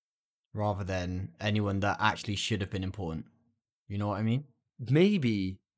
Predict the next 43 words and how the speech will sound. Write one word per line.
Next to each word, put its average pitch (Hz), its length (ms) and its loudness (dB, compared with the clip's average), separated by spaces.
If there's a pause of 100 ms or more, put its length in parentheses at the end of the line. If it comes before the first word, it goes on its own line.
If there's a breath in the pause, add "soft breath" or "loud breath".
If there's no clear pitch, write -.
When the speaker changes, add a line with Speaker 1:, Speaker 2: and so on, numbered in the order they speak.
(140)
Speaker 2:
At 156 100 0
the 214 80 8
end 202 100 8
of 170 100 2
the 147 100 0
day, 147 400 2 (180)
you've 156 320 2
got 156 240 6
investors 135 600 2
there, 117 400 2 (160)
which 123 240 0
are 120 40 6
your 127 460 4
biggest 120 680 0 (180)
Speaker 1:
Yeah. 92 260 -4
Speaker 2:
worry 104 460 0 (180)
when 110 180 0
you're 107 240 2
a 95 60 -2
publicly 117 480 -4
traded 92 340 -4
company. 113 520 -2 (480)
They're 156 200 8
the 160 100 4
people 139 280 0
you've 123 200 0
got 127 220 2
to - 100 -14
keep 113 220 -6
happy. 123 480 -2 (560)
And 131 340 4 (460)
if 185 300 6
you're 180 140 10
releasing 139 560 4
a 135 80 0
product 123 520 0
which 123 200 -2
has 113 100 -4
been 117 160 -2
in 107 60 -2
development 104 520 -2
for, - 140 -8
what, 85 240 -4